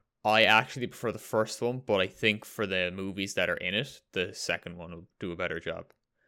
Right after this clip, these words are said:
Because the other, the first one is, is realistic. He's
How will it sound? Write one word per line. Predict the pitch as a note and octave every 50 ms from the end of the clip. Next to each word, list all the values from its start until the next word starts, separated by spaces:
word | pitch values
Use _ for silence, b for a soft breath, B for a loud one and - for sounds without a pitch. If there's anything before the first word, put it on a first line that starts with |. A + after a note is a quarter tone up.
| _ _ _ _ _ -
Because | A2+ - - G2 F#2 E2+ - - b b b b
the | - G#2+
other, | A2 A#2+ B2 A#2 -
the | - A2
first | - C#3 C#3+ C#3 - -
one | A2+ G2
is, | G2 G2+ - _ _ _ -
is | G#2+ G2+ G2+ F#2+ - -
realistic. | - A2 A2 G#2 F#2+ F#2 - - G2 - - _ _ _ _ -
He's | B2 -